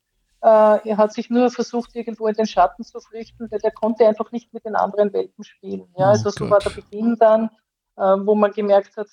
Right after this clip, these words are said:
Speaker 1: das geht einfach nicht, wir können auch dort also zum Welpenkurs nicht hingehen. Dann war der Beginn mit den Allergien, also wenn wir spazieren gegangen sind,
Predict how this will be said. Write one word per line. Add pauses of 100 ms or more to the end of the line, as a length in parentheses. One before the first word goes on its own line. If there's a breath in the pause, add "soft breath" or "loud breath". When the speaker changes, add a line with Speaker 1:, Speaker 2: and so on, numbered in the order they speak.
Speaker 1:
das
geht
einfach
nicht,
wir
können
auch
dort
also
zum
Welpenkurs
nicht
hingehen.
Dann
war
der
Beginn
mit
den
Allergien,
also
wenn
wir
spazieren
gegangen
sind,